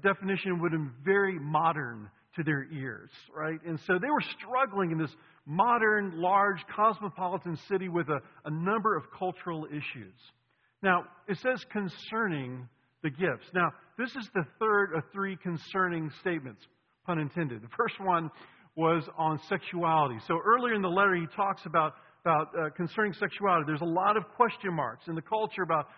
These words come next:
about how do we, how do we, uh, present ourselves in our physical bodies in terms of sexuality. And then he deals next with another section concerning marriage and singleness. A couple of years ago, maybe two years ago, I actually preached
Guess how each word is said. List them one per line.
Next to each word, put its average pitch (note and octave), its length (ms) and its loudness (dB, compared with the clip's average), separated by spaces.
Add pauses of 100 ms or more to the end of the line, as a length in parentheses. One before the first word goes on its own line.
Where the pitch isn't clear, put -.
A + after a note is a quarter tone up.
(120)
about E3+ 160 0
how G3+ 180 0
do A3 80 2
we, G3 240 -6 (260)
how G#3 120 0
do G#3 80 2
we, G3 200 -4
uh, E3+ 100 -2
present E3+ 380 -2
ourselves D#3+ 560 0
in F3 80 -2
our D3+ 120 0
physical G3 380 -6
bodies D3 500 0
in D#3 80 -8
terms E3+ 240 -10
of D3+ 80 -12
sexuality. F#3 840 -2 (360)
And F#3 120 0
then G3+ 180 2
he F#3+ 100 -4
deals F#3+ 320 0
next G#3+ 400 -2
with F3+ 120 -4
another G3+ 260 0
section E3 380 -4 (200)
concerning G3+ 640 -4
marriage F3+ 420 0
and D#3 140 -6
singleness. D#3 540 -8 (680)
A - 40 -20
couple D#3 160 -8
of D3+ 40 -6
years E3 220 0
ago, C3 340 -2
maybe D#3 300 -4
two F#3 80 -6
years E3+ 220 -4
ago, C3+ 120 -4
I C#3+ 160 2
actually D3+ 220 -8
preached - 280 -8